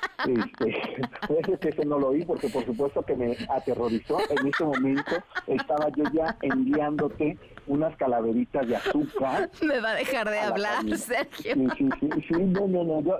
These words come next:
Speaker 1: yo escuché eso y dije, "No, no es cierto, me lo está diciendo para provocar". Y me voy a quedar con esa idea, porque tú sabes lo que te quiero y lo que te respeto.
Speaker 2: Pero
Speaker 1: Entonces,
Speaker 2: el pan de plástico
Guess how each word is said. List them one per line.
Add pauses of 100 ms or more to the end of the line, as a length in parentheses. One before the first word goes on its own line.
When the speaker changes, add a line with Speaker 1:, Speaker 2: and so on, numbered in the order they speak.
Speaker 1:
yo
escuché
eso
y
dije,
"No,
no
es
cierto,
me
lo
está
diciendo
para
provocar". (1500)
Y
me
voy
a
quedar
con
esa
idea, (500)
porque
tú
sabes
lo
que
te
quiero
y
lo
que
te
respeto. (1160)
Speaker 2:
Pero
Speaker 1:
Entonces,
Speaker 2:
el
pan
de
plástico